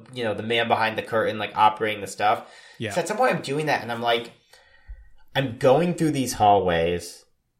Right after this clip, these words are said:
Speaker 1: the hallways are all the same. There's, like, four curios. There's not that many options. The hallways are super long. You have
Speaker 2: Mm-hmm.
Speaker 1: to wander around forever. You find the key. The key's not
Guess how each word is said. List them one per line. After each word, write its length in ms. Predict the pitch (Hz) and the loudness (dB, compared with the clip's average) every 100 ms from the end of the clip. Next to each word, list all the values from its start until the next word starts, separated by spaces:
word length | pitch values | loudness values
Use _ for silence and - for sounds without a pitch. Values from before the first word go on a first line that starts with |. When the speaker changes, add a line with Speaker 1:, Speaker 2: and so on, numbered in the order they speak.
| _ | _
Speaker 1:
the 80 | - | -8
hallways 680 | 104 - 131 156 156 147 123 | -6 2 6 8 6 6 4
are 100 | 120 | 2
all 220 | 113 110 | 4 2
the 80 | 107 | 2
same. 580 | 101 - 90 87 87 87 | -2 -2 -2 -2 -6 -6
There's, 220 | - 107 | -2 0
like, 160 | 107 98 | 0 -2
four 340 | - 131 135 | -2 -2 0
curios. 1080 | 131 - 110 98 92 92 90 90 90 - - - | 0 0 2 4 4 2 0 -2 -4 -10 -16 -10
There's 200 | 98 98 | -8 0
not 260 | 113 117 | 4 4
that 160 | 135 113 | 4 0
many 220 | 110 98 | -2 0
options. 680 | 87 90 - 92 87 87 85 _ | 2 2 0 -8 -8 -10 -16 _
The 80 | 101 | -6
hallways 400 | 95 120 123 110 | 2 6 6 4
are 60 | 95 | -2
super 600 | - - 127 127 127 120 | -10 -8 -6 -4 0 0
long. 580 | 90 87 87 87 87 90 _ _ _ _ _ - | 0 -4 -4 -6 -10 -14 _ _ _ _ _ -10
You 80 | 113 | -2
have 200 | 117 117 | 2 2
Speaker 2:
Mm-hmm. 180 | 131 101 | 2 -2
Speaker 1:
to 40 | |
wander 500 | 104 107 120 123 131 | 2 2 2 2 4
around 320 | 123 113 113 110 | 4 4 0 -2
forever. 640 | - 110 - 104 95 92 | -2 -2 -2 -2 0 0
You 160 | 92 92 | 0 -2
find 340 | - 113 135 | 2 4 4
the 60 | 135 | 0
key. 440 | - - 98 90 | -4 -6 -4 -4
The 80 | 92 | -6
key's 380 | - - 151 156 | -8 -4 -4 0
not 340 | 131 107 - | 2 2 0